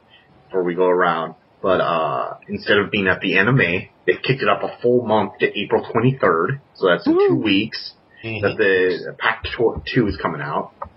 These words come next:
Speaker 1: Um, uh,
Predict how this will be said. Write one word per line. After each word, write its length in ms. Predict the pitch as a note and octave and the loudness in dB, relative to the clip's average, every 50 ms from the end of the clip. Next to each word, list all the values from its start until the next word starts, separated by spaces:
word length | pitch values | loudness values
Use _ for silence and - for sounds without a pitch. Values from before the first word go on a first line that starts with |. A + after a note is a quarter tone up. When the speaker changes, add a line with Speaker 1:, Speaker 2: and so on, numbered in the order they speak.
| _ - - - - _ _ - - - | _ -20 -20 -20 -20 _ _ -12 -4 0
Speaker 1:
Um, 560 | F#2+ F#2 F#2 F2+ F2 E2+ E2+ E2 D#2+ D#2 D2+ - _ _ _ _ - - - - - - - _ _ _ _ _ _ - - - - - - - - _ - - - _ - - - - - - - - - _ _ _ - | 2 4 4 4 4 2 0 0 -4 -8 -12 -16 _ _ _ _ -20 -20 -20 -20 -20 -20 -20 _ _ _ _ _ _ -16 -16 -16 -16 -20 -20 -20 -20 _ -14 -14 -14 _ -18 -20 -20 -20 -20 -20 -20 -20 -20 _ _ _ -2
uh, 280 | F2 F2+ E2+ E2 C#2 | 0 2 2 2 2